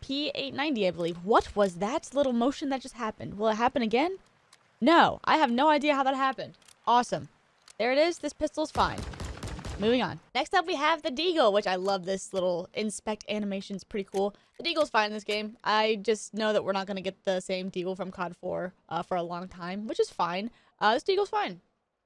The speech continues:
Eh, not my favorite, but ain't terrible. Next up, we have the X twelve. Here it is. Look at it go. Cute little thing. Um, which one was this one? Oh, I got the one three kill streak on it. Yeah, 'cause this one's really easy and fun.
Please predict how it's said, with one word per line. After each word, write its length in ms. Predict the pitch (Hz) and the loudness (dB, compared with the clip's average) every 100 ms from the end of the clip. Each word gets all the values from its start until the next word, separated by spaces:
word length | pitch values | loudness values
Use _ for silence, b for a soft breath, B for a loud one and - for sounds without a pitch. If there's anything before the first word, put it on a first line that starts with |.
| _ | _
Eh, 120 | 294 294 - | -10 -10 -2
not 140 | 302 | 2
my 120 | 320 392 | 4 2
favorite, 380 | 247 202 269 - | 2 2 0 -2
but 100 | - | -4
ain't 160 | 453 220 | -2 -4
terrible. 400 | 165 226 277 302 - - | -2 -2 -4 -8 -12 -8
Next 180 | 311 370 | -4 -2
up, 80 | |
we 80 | 339 | -2
have 140 | 262 226 | -2 -2
the 100 | 165 | -4
X 180 | 208 | -6
twelve. 400 | - 320 330 311 - | 0 4 4 4 -2
Here 100 | 208 | -2
it 140 | 196 - | -2 0
is. 260 | 277 277 | 0 0
Look 120 | 220 - | -6 -4
at 60 | |
it 140 | 190 - | -6 0
go. 260 | 240 240 | 2 2
Cute 260 | 240 - 208 | -2 -6 -2
little 160 | 202 | -4
thing. 380 | 190 208 208 208 b b b _ | -2 -2 -2 -4 b b b _
Um, 420 | 196 202 202 202 185 _ - | 2 4 2 0 -10 _ -14
which 160 | 240 294 | -6 0
one 100 | 320 | 0
was 80 | 330 | 0
this 140 | 330 | -4
one? 240 | 349 339 - - - - | -4 -4 -6 -14 -14 6
Oh, 80 | 285 | 10
I 80 | 320 | 10
got 120 | 339 | 8
the 100 | 320 | 6
one 320 | 240 254 269 | 6 4 2
three 160 | 262 277 | 0 -2
kill 160 | 269 277 | -2 -2
streak 220 | 240 190 | -4 -6
on 120 | 165 | -6
it. 60 | 165 | -4
Yeah, 180 | 269 262 | -4 -6
'cause 120 | - | -8
this 140 | 294 | -8
one's 200 | 392 311 | -4 -4
really 180 | 214 240 | -2 -4
easy 320 | 160 214 202 | -6 -10 -10
and 100 | 175 | -10
fun. 320 | - 196 160 | -6 -4 -6